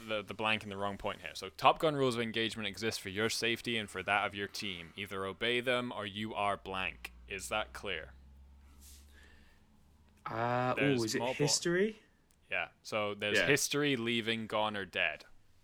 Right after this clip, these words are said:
Speaker 2: History.
Speaker 1: History,
Speaker 2: History.
Speaker 1: yeah. "Top Gun rules of engagement exist for your safety and that of your team. Either obey them or you are history." Is that clear?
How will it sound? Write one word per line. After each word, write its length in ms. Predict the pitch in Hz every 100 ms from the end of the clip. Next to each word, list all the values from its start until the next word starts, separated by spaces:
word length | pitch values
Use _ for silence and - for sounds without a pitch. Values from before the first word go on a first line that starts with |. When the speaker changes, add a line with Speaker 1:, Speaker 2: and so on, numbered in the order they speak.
| - - _ _ _ _ - _ _ _
Speaker 2:
History. 560 | - 123 - 98 87 -
Speaker 1:
History, 260 | - - 107
Speaker 2:
History. 320 | - 67 -
Speaker 1:
yeah. 160 | - - - - - - -
"Top 180 | 120 120
Gun 180 | 113 104
rules 220 | 107 104
of 60 |
engagement 460 | 101 101 107 95 104
exist 260 | 95 110 -
for 100 | 104
your 180 | 107
safety 440 | 101 113 107 - 110
and 100 | 98
that 160 | 101
of 80 | 98
your 120 | 104
team. 440 | 95 - 107 92 82
Either 220 | 87 98
obey 280 | 95 113 113
them 260 | 117 113 87
or 60 |
you 260 | 80 101 95
are 140 | 92
history." 500 | - - - - 78 -
Is 60 | -
that 220 | 90 -
clear? 320 | - 98 98